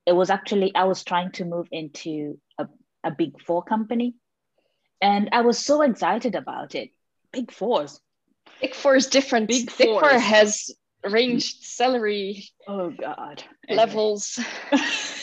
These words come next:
Speaker 1: So anyway, I was trying to move to a Big Four, and I was really excited about the company, the job, the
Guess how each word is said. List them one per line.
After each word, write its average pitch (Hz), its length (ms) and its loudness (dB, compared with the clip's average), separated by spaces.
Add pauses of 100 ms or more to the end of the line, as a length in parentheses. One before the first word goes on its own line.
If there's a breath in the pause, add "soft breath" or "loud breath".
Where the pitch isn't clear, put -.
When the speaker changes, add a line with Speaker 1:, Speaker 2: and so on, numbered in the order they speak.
(420 loud breath)
Speaker 1:
So 202 160 2
anyway, 190 260 2
I 151 180 2
was 202 160 -2
trying 202 240 -4
to 202 100 -12
move 180 180 -8
to - 100 -8
a 160 60 -4
Big 147 260 -10
Four, 156 300 -8
and 175 320 -2 (160)
I 220 60 4
was 208 180 4
really 277 220 4
excited 175 420 -4
about 151 320 -6
the 143 60 -12
company, 185 680 -6
the - 180 -14
job, 185 320 -2 (100)
the 175 60 -14